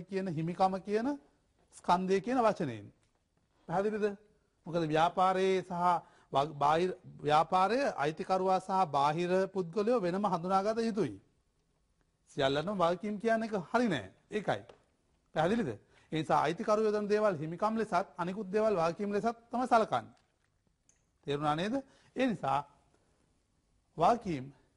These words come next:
රුපියල් ලක්ෂයක් වැඩි වෙනවා. ඒ අනුව ලක්ෂයක් වැඩි වෙනකොට ගිණුම් කරන සමීකරණය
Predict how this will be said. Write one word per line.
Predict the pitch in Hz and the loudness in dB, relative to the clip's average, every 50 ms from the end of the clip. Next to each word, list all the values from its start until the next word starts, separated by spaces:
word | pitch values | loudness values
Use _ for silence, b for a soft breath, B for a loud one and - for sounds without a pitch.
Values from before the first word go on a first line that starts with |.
| _ _ _ _ _ _ _ _ - | _ _ _ _ _ _ _ _ -12
රුපියල් | 160 143 - 175 185 220 285 294 - _ _ _ _ - | -8 -2 0 2 2 2 0 -4 -12 _ _ _ _ -10
ලක්ෂයක් | 156 147 165 180 180 - - - 196 185 - - - _ _ _ _ _ _ _ _ _ _ _ _ - | -2 0 0 0 0 -2 -6 -2 0 0 0 -2 -6 _ _ _ _ _ _ _ _ _ _ _ _ -6
වැඩි | 262 247 240 165 | -4 -4 -2 -2
වෙනවා. | 131 110 104 110 - _ _ _ _ _ _ _ _ _ _ _ _ _ _ _ _ _ _ _ _ _ _ _ _ _ _ - - | -4 -4 -6 -14 -18 _ _ _ _ _ _ _ _ _ _ _ _ _ _ _ _ _ _ _ _ _ _ _ _ _ _ 0 2
ඒ | 175 180 | 4 4
අනුව | 156 139 117 101 113 - _ _ - | 2 0 -4 -10 -12 -16 _ _ -4
ලක්ෂයක් | 147 151 147 - - - 170 - | -2 -2 -2 -2 0 -2 -2 0
වැඩි | - 190 190 220 | 2 0 2 2
වෙනකොට | 220 180 139 127 143 135 139 180 185 185 180 180 - _ _ _ _ _ _ _ _ _ _ _ _ _ - _ _ _ _ _ _ - | 2 0 -2 -2 -4 0 4 4 4 4 2 0 -8 _ _ _ _ _ _ _ _ _ _ _ _ _ -20 _ _ _ _ _ _ -10
ගිණුම් | 151 170 196 220 214 | -8 -6 -6 -6 -6
කරන | - 208 196 180 | -6 -6 -6 -6
සමීකරණය | - 196 208 233 262 247 - - 170 151 156 151 151 | -4 -4 -2 0 0 -2 0 -2 -4 -2 -2 -4 -4